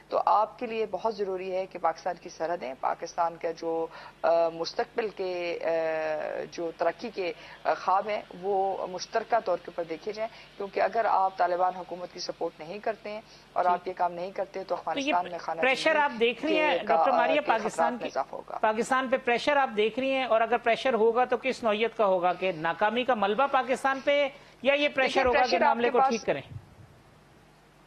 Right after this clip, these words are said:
Speaker 1: देखिए, pressure होगा आपके ऊपर और pressure रहेगा, लेकिन, अ,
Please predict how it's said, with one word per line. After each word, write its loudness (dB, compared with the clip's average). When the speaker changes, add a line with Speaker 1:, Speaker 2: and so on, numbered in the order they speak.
Speaker 1:
देखिए, 0
pressure 0
होगा 4
आपके 0
ऊपर -2
और 2
pressure -2
रहेगा, 0
लेकिन, -4
अ, -18